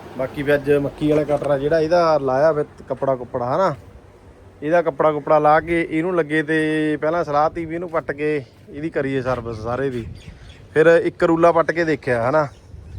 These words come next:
ਜਿਹੜਾ ਆ, ਆ ਪੱਟ ਕੇ ਦੇਖਿਆ ਇਹਦਾ ਗੇਅਰ, ਇਹ ਪੱਟ ਕੇ ਦੇਖਿਆ ਤਾਂ ਬਿਲਕੁਲ ਓਕੇ ਨਿਕਲੇ ਆ। ਬਸ ਇਹਦੀ ਸ਼ਕਰਕੰਦੀ ਵਾਲੀ ਜਿਹੜੀ ਪਿੰਨ ਆ ਨਾ, ਮਾੜੀ ਜਿਹੀ ਢਿੱਲੀ ਆ ਦੇ,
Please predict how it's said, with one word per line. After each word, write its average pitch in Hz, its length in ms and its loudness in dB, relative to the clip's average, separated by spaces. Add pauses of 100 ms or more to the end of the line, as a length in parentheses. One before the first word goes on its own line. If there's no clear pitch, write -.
(160)
ਜਿਹੜਾ 143 580 2 (840)
ਆ, 143 240 6
ਆ 160 160 8
ਪੱਟ 170 240 0
ਕੇ 156 120 -2
ਦੇਖਿਆ 131 260 0
ਇਹਦਾ 127 140 2
ਗੇਅਰ, 123 300 -2 (760)
ਇਹ 165 120 -2
ਪੱਟ 165 240 -2
ਕੇ 160 120 -4
ਦੇਖਿਆ 156 500 -4 (140)
ਤਾਂ 151 120 -6
ਬਿਲਕੁਲ 180 360 -2
ਓਕੇ 175 260 0
ਨਿਕਲੇ 131 360 0
ਆ। 117 160 0 (220)
ਬਸ 135 200 0
ਇਹਦੀ 185 180 6
ਸ਼ਕਰਕੰਦੀ 151 520 2
ਵਾਲੀ 151 120 4
ਜਿਹੜੀ 170 160 2
ਪਿੰਨ 151 280 0
ਆ 170 60 4
ਨਾ, 202 80 4
ਮਾੜੀ 214 240 0
ਜਿਹੀ 214 160 4
ਢਿੱਲੀ 190 400 0
ਆ 123 120 4
ਦੇ, 104 140 -6